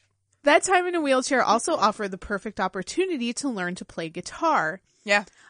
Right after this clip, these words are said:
Speaker 1: Up until then, he'd start quote-unquote bands with friends.
Speaker 2: Oh, yeah.
Speaker 1: In between D and D campaigns, Devin and his friends made up rock bands.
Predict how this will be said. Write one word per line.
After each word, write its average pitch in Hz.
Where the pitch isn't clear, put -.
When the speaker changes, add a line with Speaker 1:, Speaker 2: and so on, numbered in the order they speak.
Speaker 1:
Up 359
until 453
then, 277
he'd 269
start -
quote-unquote 254
bands 220
with 220
friends. 240
Speaker 2:
Oh, 185
yeah. 220
Speaker 1:
In 311
between 359
D 233
and 311
D 208
campaigns, 190
Devin 226
and 320
his 403
friends 214
made 220
up -
rock 453
bands. 185